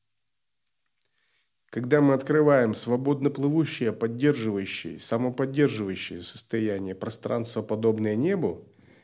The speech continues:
и наш внутренний наблюдатель трансформируется, мы теряем, как бы это сказать, человеческую форму. Если мы были человеком на второй бхуме с внутренним наблюдателем,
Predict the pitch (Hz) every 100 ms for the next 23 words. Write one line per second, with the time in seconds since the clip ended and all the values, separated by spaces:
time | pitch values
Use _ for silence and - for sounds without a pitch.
0 | _ 110 123 131 131 147 147 139 135 135
1 | 131 139 131 113 104 - 113 113 - 123
2 | 180 196 170 170 143 139 - - _ _
3 | _ _ _ 131 120 139 180 180 151 156
4 | 180 165 131 120 135 131 127 120 110 104
5 | 107 - 110 - 110 101 - 131 123 147
6 | 151 139 - 135 - 120 90 82 - -
7 | _ _ _ _ _ _ _ _ _ _
8 | _ _ _ - 131 139 147 151 147 143
9 | 143 143 147 147 170 160 120 101 98 117
10 | 113 139 139 135 - 139 110 90 - -
11 | - 131 139 139 120 120 117 110 117 135
12 | 180 175 160 151 147 -